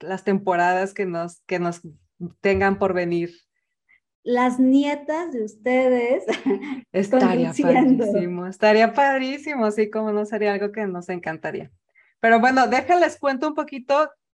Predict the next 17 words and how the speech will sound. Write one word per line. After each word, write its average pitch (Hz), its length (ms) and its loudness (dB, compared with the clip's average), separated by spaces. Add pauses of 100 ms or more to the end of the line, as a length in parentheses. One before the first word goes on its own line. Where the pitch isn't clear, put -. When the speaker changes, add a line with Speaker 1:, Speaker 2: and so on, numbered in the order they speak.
Speaker 1:
quién 226 240 -2
eres 233 360 -2
tú, 254 320 -10 (120)
así 190 320 0
súper 202 380 2
breve, 208 580 2
para 190 200 -2
que 208 100 -4
se 202 140 -4
den 214 160 0
una 247 200 -6
idea 185 400 -2
de 185 140 -6
quién 190 200 -8
es 196 120 -10
esta 202 240 -8
mujer, 185 560 -6